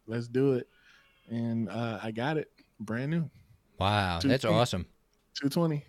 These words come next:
Speaker 1: yeah. So, I mean, I probably coulda lowballed him a little bit more, but I didn't want to.
Speaker 2: Yeah.
Speaker 1: Uh,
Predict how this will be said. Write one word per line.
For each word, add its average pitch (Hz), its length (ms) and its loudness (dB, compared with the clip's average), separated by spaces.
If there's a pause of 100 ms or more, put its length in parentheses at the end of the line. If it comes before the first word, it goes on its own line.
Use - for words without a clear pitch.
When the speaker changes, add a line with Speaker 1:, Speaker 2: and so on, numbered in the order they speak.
Speaker 1:
yeah. 135 320 2 (320)
So, - 120 2
I 131 120 2
mean, 156 140 4
I 131 60 0
probably 156 300 0
coulda 123 380 2
lowballed 127 460 4
him 123 100 -2
a 120 40 -2
little 123 180 2
bit 117 160 2
more, 123 300 -2
but 113 280 -2 (400)
I 123 100 2
didn't 113 180 2
want 113 220 0
to. 120 200 0 (240)
Speaker 2:
Yeah. 90 380 0 (380)
Speaker 1:
Uh, 113 100 -6